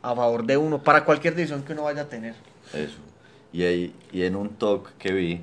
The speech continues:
Speaker 2: también él hablando sobre este tema de multidis-, multidisciplinas, él habla que él se dio cuenta de esto,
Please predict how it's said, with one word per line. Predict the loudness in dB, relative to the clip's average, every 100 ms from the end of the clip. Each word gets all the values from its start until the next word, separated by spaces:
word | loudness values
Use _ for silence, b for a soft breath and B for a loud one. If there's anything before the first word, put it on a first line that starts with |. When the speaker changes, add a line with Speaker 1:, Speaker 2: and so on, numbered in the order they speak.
| -12 -12
Speaker 2:
también | -8 -4 -4
él | 0
hablando | 0 0 0 -2 -4
sobre | -4 -6
este | -8 -10
tema | -6 -4 -4
de |
multidis-, | -6 -8 -12 -14 -16
multidisciplinas, | -14 -12 -12 -10 -12 -12 -8 -8 -8 -12 -18 b b b b -2
él | 2
habla | 4 2
que | -2
él |
se | -2
dio | 0 0
cuenta | 0 0 0 2
de | 4 4
esto, | 0 -10 -12